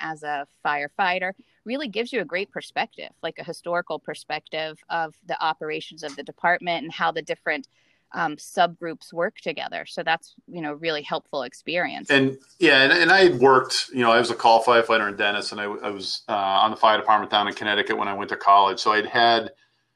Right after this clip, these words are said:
Speaker 2: you know, I'd had some time where I had done both sides of it, which, um, ironically, when I was dispatching, I think helped me a lot in that role. And, uh, 'cause I understood what went on on the other side of the radio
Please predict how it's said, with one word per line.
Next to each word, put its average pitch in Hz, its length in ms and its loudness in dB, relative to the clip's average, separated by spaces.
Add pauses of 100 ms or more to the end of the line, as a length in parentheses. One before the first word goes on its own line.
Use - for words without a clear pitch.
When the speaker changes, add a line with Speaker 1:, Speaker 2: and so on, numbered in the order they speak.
(200)
Speaker 2:
you 113 80 -2
know, 113 60 4
I'd 110 80 0
had 120 180 2
some 117 140 -4
time 117 260 4
where 107 140 2
I 104 80 0
had 101 180 -6
done 113 340 -2 (120)
both 117 200 4
sides 113 380 4
of 101 100 -10
it, 98 160 -4
which, - 400 -4 (220)
um, 98 480 0
ironically, 120 480 4
when 110 160 -2
I 104 120 0
was 101 180 -10
dispatching, 101 800 0 (480)
I 113 40 -4
think 117 200 -4
helped 123 260 2
me 110 80 0
a 107 80 0
lot 104 400 2
in 101 80 -8
that 113 240 4
role. 98 520 -2 (540)
And, 104 580 -6 (100)
uh, 95 320 -2
'cause 113 180 -6
I 120 80 2
understood 117 500 2
what 110 200 4
went 113 120 2
on 104 140 4
on 101 120 -2
the 101 120 -6
other 104 140 -6
side 110 180 0
of 98 80 -2
the 98 80 -6
radio 104 400 0